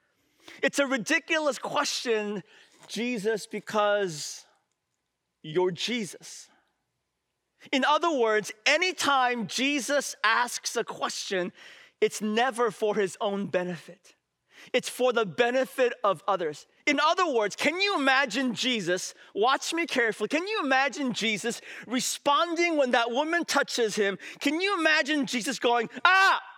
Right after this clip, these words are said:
who touched me?" Absolutely not. You see, Jesus wanted to take advantage of that moment,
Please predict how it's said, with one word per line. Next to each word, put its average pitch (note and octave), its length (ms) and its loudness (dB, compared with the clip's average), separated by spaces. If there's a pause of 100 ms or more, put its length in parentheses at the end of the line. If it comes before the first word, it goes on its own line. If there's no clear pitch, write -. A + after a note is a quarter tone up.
(1700)
who E4+ 120 4
touched F4 360 2
me?" D4+ 300 4 (3750)
Absolutely B3+ 880 0
not. A3+ 500 -8 (1400)
You C4 80 0
see, - 480 -2
Jesus F4 680 0
wanted C#4 600 0
to B3 100 0
take - 500 -2
advantage B3 1000 -2
of E3 400 0
that - 340 4
moment, G3 480 0